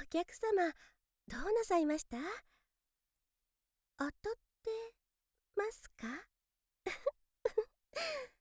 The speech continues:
どこでしょうね。背中にピタッとすると、私のどこが。<laughs>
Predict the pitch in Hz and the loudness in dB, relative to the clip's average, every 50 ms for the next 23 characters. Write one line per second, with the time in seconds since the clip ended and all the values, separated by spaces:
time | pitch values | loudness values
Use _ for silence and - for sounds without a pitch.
0 | _ _ _ _ _ _ - 262 247 240 269 - - 453 494 494 480 427 - 370 | _ _ _ _ _ _ -8 -6 -6 -6 -4 0 2 2 4 4 4 4 4 2
1 | 339 320 277 240 233 247 285 330 359 392 392 - _ _ _ _ _ _ _ _ | 2 2 2 0 0 0 2 2 2 0 -2 -6 _ _ _ _ _ _ _ _
2 | _ _ _ _ _ _ - - - - 240 220 233 285 330 - - 349 370 370 | _ _ _ _ _ _ -12 -12 -10 -6 -4 -2 -2 -2 0 2 4 4 6 4
3 | 381 349 - - - 403 480 605 - _ - - 403 - - 339 339 330 - - | 4 0 -2 -4 -2 0 0 0 0 _ -2 -2 -2 0 0 -2 -2 -2 -2 0
4 | 285 285 277 277 269 - - - - _ _ _ _ _ _ _ _ _ - 214 | 0 0 0 0 -4 -6 -10 -20 -20 _ _ _ _ _ _ _ _ _ -8 -8
5 | 214 - - 247 285 - - 349 349 349 359 349 330 - 359 427 - - 508 508 | -6 -4 -2 -2 -2 0 0 2 4 4 4 2 2 0 -2 0 4 6 6 8
6 | 466 415 392 381 381 370 359 359 370 _ _ _ _ _ _ _ _ _ _ _ | 6 6 2 0 -2 -6 -8 -12 -16 _ _ _ _ _ _ _ _ _ _ _
7 | _ _ _ _ - 392 370 - 453 427 - 571 - | _ _ _ _ -2 0 6 6 6 8 6 4 0